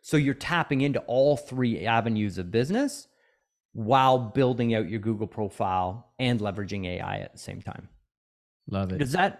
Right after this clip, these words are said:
Speaker 1: make sense?
Speaker 2: Definitely. Yeah. That's awesome.
Speaker 1: Yeah. So sorry to go on a rant there,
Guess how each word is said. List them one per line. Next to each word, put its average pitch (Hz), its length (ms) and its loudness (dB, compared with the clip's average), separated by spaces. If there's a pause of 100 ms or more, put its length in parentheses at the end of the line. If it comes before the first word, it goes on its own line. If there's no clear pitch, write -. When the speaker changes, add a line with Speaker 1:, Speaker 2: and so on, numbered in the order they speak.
Speaker 1:
make 180 160 -2
sense? 214 360 -4 (540)
Speaker 2:
Definitely. 101 580 0
Yeah. 95 400 -2 (120)
That's - 460 -6
awesome. 87 540 -6 (840)
Speaker 1:
Yeah. 113 400 0
So 131 420 2 (220)
sorry 180 220 2
to 143 60 2
go 135 160 4
on 117 380 2
a 98 60 -6
rant 113 380 0
there, 98 320 -6